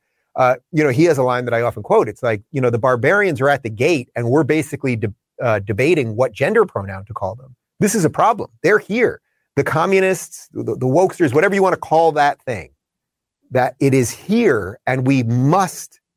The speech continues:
stop debating the nit-, the nitty-gritty of it and figure out how to fight it.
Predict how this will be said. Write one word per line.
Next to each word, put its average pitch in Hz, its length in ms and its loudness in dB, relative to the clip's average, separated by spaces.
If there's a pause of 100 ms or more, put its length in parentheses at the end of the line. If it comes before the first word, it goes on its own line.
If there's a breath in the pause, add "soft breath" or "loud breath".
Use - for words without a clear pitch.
(440)
stop - 560 0
debating 139 500 0
the 113 80 -2
nit-, 131 340 -2 (360)
the 113 160 0
nitty-gritty 147 760 2
of 101 180 -6
it 101 180 -10 (160)
and 117 180 -2
figure 139 300 2
out 120 80 0
how 113 100 2
to 104 80 -4
fight 101 260 -4
it. - 140 -20